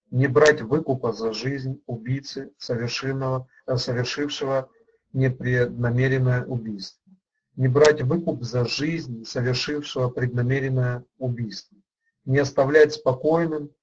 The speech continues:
не оставаться спокойным, когда жизнь ближнего в опасности. Не оставлять источники опасности в личных и общественных владениях. Не давать дурного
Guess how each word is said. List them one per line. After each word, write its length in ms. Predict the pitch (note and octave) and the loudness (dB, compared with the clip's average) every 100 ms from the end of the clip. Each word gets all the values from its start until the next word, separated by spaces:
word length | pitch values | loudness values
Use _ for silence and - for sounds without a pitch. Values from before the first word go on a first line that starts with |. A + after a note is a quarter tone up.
| _ _ - | _ _ -2
не 120 | C#3 | 4
оставаться 520 | D3 D#3 D3+ A3 - | 4 6 8 8 6
спокойным, 580 | C3 - B2+ D#3+ E3 D3 | -6 -4 0 0 0 0
когда 240 | C3+ B2+ B2 | 0 0 0
жизнь 340 | C3+ B2+ A2+ | -2 -6 -4
ближнего 640 | C3 D3 C#3 C#3 C#3 C3+ - _ _ - | -2 -2 -2 -4 -2 -4 -8 _ _ -2
в 60 | |
опасности. 760 | B2 A#2+ G#2 - G2 F#2 - - _ _ _ | 0 0 -2 -4 -16 -16 -20 -20 _ _ _
Не 140 | C3 C#3 | -2 0
оставлять 560 | C#3 C#3+ C#3 E3 E3+ - _ _ _ _ _ _ _ _ _ _ - | 0 0 6 6 6 -2 _ _ _ _ _ _ _ _ _ _ -10
источники 600 | B2 - D#3 D3+ C#3 B2+ | -8 -2 -2 -2 -4 0
опасности 720 | B2 C3 D3 - C3 - C3 | 2 2 0 0 -8 -8 -10
в 120 | A#2 | -4
личных 480 | C#3 D#3+ - D3+ C3+ | -4 -4 -6 -6 -6
и 100 | B2+ | -2
общественных 800 | B2 - C#3+ D3 C3+ C3 C3 - - - | -2 -2 -6 -6 -6 -6 -6 -8 -12 -2
владениях. 540 | B2+ A#2+ A2 G2 F#2 _ _ _ _ _ _ _ _ _ _ _ _ _ _ _ _ _ _ _ _ _ _ | 0 0 -4 -6 -14 _ _ _ _ _ _ _ _ _ _ _ _ _ _ _ _ _ _ _ _ _ _
Не 180 | - C#3 | 0 4
давать 520 | C#3+ D3 E3 F#3 - - | 6 8 8 6 2 -8
дурного 760 | B2 C3 C3+ D3 D3 D3 | -2 2 4 4 4 2